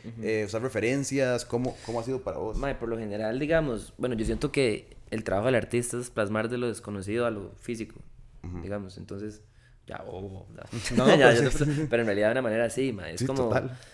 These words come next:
Speaker 1: si uno, o sea, ¿cómo explico eso? Es, y, y yo sí también soy defensor de, creo que, bueno, Jordan Peterson lo dijo una vez, como hay, hay gente creativa y hay gente que no es creativa.
Speaker 2: Mm.
Speaker 1: Punto. O sea, como hay niveles, pero
Speaker 2: Sí.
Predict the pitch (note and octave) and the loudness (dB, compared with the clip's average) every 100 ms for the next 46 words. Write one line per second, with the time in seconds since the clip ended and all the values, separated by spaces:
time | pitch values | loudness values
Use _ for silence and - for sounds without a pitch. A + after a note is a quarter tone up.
0 | - - A2+ B2+ A#2+ - - _ - _ | -20 -10 -4 -4 -4 -10 -20 _ -20 _
1 | _ _ _ - D3 - B2+ C3+ C#3 - | _ _ _ -2 -2 -2 -4 -4 -4 -8
2 | - _ _ C#3 C#3 - B2 C3+ D3 A2 | -16 _ _ -6 -6 -4 0 0 -2 -10
3 | F#2+ G2+ - - _ - _ _ _ _ | -10 -8 -10 -14 _ -20 _ _ _ _
4 | _ _ - - - - _ A#2+ B2 B2 | _ _ -20 -20 -20 -20 _ -4 -2 0
5 | A#2+ A2+ - - - _ _ A#2 A#2 A#2+ | 0 -2 -6 -16 -20 _ _ -10 -2 -2
6 | C3 - A#2+ A2+ A#2+ B2+ B2 G#2 G2 A#2 | -2 -2 0 0 -2 0 0 0 0 0
7 | B2 A#2+ G2+ G2+ - G#2+ G#2+ A#2 F#2+ G2+ | 0 -2 -4 -6 -4 -4 -4 -6 -4 -2
8 | G#2 G#2+ A#2 A2+ G#2+ F#2 A2+ G2 A2 A2 | -2 -2 -4 -2 -4 -4 -4 -4 -6 -6
9 | F#2+ F#2+ - G#2 G2+ G#2+ - G2 F#2+ A2+ | -10 -10 -10 -8 -6 -8 -4 -6 -2 -2
10 | A#2 G2+ G2 F#2+ G#2+ F#2+ F#2 - F#2+ G2+ | 0 0 -2 -6 -8 -6 -8 -8 -8 -6
11 | F#2+ - - G2 F#2 - - - - _ | -6 -8 -12 -6 -6 -8 -18 -20 -20 _
12 | - A#2 - - - C3+ C3 A2+ G#2 A2+ | -4 -4 -4 -8 -2 0 2 0 -6 -4
13 | A2+ A#2+ B2 D3 - A#2+ A2 | -2 0 0 -2 -4 -2 0